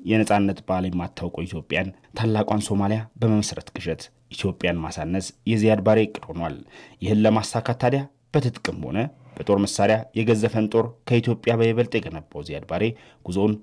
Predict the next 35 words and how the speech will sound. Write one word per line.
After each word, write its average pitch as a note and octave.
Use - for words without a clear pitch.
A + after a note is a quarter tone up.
ኦጋዴንን G#2+
በመቆጣጠር A2
ጀመረ። -
በአስራ -
ዘጠኝ G#2+
ስልሳ G2+
ዘጠኝ A2+
ዓመተ A2+
ምህረት A#2
ታዲያ -
በወቅቱ -
ኢትዮጵያን A2
ይመሩ G2+
የነበሩት G2
ኮሎኔል G#2
መንግስቱ F#2+
ኃይለ F#2+
ማርያም D#2+
በወራ B2+
ሚያዝያ G2
ለኢትዮጵያ A2
ሕዝብ A2
የእናት A2
ሀገር A2
ጥሪ -
ያስተላለፉ። -
በካራ C#3+
ማራ G#2+
ተጋድሎ G#2+
ተሳትፎ A#2+
ያደረጉት A#2
አርበኛ A2
አስማማው F#2
መከተ F#2
የወቅቱን G#2